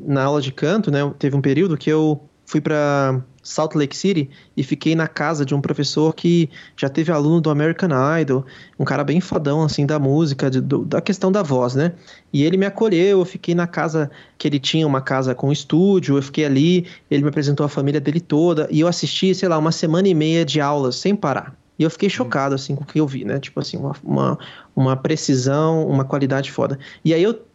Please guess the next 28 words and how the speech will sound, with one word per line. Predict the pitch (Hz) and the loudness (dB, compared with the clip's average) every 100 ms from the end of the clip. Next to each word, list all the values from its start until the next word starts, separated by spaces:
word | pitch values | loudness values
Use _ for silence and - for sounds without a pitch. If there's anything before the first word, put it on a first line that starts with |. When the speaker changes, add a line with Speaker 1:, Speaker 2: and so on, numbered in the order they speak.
| - | -6
Speaker 1:
depois | 180 175 180 202 190 | -4 0 0 0 2
relacionei | 180 180 - 165 165 | 0 0 0 0 0
com | 175 190 208 | 0 0 0
o | 175 | 0
João | 160 190 185 | 2 2 2
também, | 185 147 143 | 0 0 0
né? | 156 | 0
Falei, | 156 | 0
"Caramba, | 143 160 170 147 135 - - | -2 0 0 0 -4 -10 -6
eu | 147 | -2
tô | 156 | -2
tendo | 165 165 | 0 0
essa | 170 | 0
mesma | 156 160 175 | 0 2 0
oportunidade", | 180 170 170 160 131 131 - - - - | 0 0 2 2 0 -2 -8 -16 -20 -8
né? | - 139 143 - | -2 0 -2 -8
Tipo, | - 160 | -6 -4
eu | |
tô | 160 | -2
vendo | 156 180 | 0 2
um | 196 | 2
cara | 190 170 190 | 0 -2 0
exercer | 202 175 - 196 | 0 -2 -2 0
aqui | 185 185 190 | 0 0 2
no | 208 190 | 4 4
auge | 165 214 202 247 - _ _ _ _ | 2 2 0 -4 -14 _ _ _ _
aquela | - 143 170 | -10 -4 -2
profissão | 175 180 - - 165 214 | -2 -2 -4 -2 0 -2